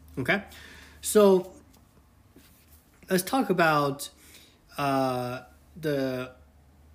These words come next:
book, right? So, um, in the beginning, there's this, uh, neuroscientist called Ritchie. Okay, so he started to focus on this in the nineteen seventies. He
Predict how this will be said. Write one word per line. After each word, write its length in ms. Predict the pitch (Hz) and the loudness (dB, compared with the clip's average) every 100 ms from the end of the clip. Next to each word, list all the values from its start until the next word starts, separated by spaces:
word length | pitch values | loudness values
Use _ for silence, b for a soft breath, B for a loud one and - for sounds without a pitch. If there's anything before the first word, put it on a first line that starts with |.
| _ | _
book, 280 | 165 131 - - | -6 -6 -10 -12
right? 320 | 143 131 151 | -6 -4 -4
So, 480 | - - 160 151 147 B B B B B - | -4 0 0 0 -4 B B B B B -10
um, 400 | 156 156 147 147 - - - - | -4 -2 -2 -6 -12 -20 -14 -4
in 140 | 247 | 0
the 80 | 196 | 2
beginning, 420 | 170 220 226 175 | 2 4 4 2
there's 140 | 160 | 2
this, 260 | 156 151 - | 0 -2 -2
uh, 520 | 147 143 139 139 131 123 B | -2 0 -2 -2 -4 -8 B
neuroscientist 640 | 160 165 143 156 151 139 135 | -4 -2 0 0 0 -2 -2
called 300 | 143 135 127 | -2 0 0
Ritchie. 500 | 139 160 - 214 - - - | -2 -2 -4 -8 -12 -16 -10
Okay, 240 | 127 135 | -4 -4
so 160 | 131 143 | -2 -4
he 240 | 127 220 | -4 -2
started 460 | 202 - 175 165 143 | -2 0 0 0 -2
to 400 | - 147 143 135 B B B B | -4 -2 -2 -4 B B B B
focus 340 | - 170 151 151 | -4 -2 0 -2
on 140 | 143 | -2
this 160 | 139 143 | -2 -2
in 60 | |
the 80 | 135 | -2
nineteen 420 | 139 143 143 139 | 0 -2 0 -2
seventies. 600 | 120 139 139 170 226 - - B B B | -2 -2 -2 -2 -4 -6 -14 B B B
He 560 | - 220 269 294 208 | -6 -2 0 -2 -6